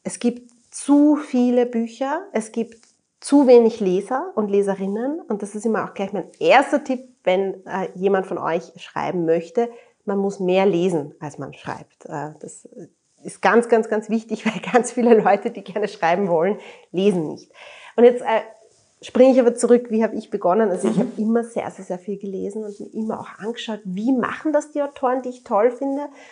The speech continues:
Speaker 1: Also ich habe auch eben, äh, immer alle Bücher, die ich, äh, mochte,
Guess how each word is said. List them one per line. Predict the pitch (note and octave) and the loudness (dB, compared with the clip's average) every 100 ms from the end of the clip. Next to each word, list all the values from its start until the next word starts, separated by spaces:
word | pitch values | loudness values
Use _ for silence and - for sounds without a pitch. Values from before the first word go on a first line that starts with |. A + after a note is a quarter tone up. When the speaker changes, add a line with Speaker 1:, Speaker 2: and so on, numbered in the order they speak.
| - - | -10 -6
Speaker 1:
Also | G3 | -4
ich | G3+ | -2
habe | G#3 - | -4 -4
auch | F#3 | -4
eben, | F#3+ G3+ F#3+ - _ _ - | -2 -2 -4 -8 _ _ -8
äh, | - - - | -8 -4 0
immer | C4 - | 2 4
alle | C#4 E4+ | 2 2
Bücher, | D4 E4 E4+ D4+ | 2 0 0 -2
die | C4+ - | -4 -8
ich, | A#3 - - | -10 -10 -8
äh, | A3 | -4
mochte, | A3+ A3+ C4 - D#4 | 2 2 2 -2 -6